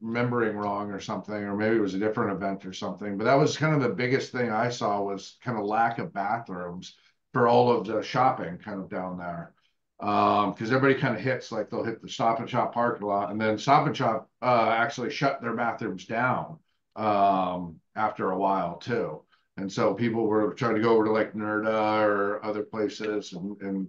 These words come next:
kind of scrambling all around to find bathrooms. So I don't know if, if anybody talks to the,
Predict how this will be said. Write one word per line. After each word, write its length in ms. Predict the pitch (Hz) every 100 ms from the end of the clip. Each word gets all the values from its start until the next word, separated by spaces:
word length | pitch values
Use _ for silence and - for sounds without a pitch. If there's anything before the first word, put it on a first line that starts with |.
| -
kind 120 | 110 98
of 60 |
scrambling 480 | - 110 107 104 101
all 160 | 101 95
around 320 | 95 101 95
to 40 | -
find 220 | 92 82
bathrooms. 760 | 92 98 98 92 85 165 - _ _ _ _
So 140 | - 98
I 40 |
don't 100 | 104
know 260 | 101 95 92
if, 160 | 104 113
if 60 |
anybody 280 | 131 120 117
talks 280 | 120 110 -
to 80 | 98
the, 320 | 104 101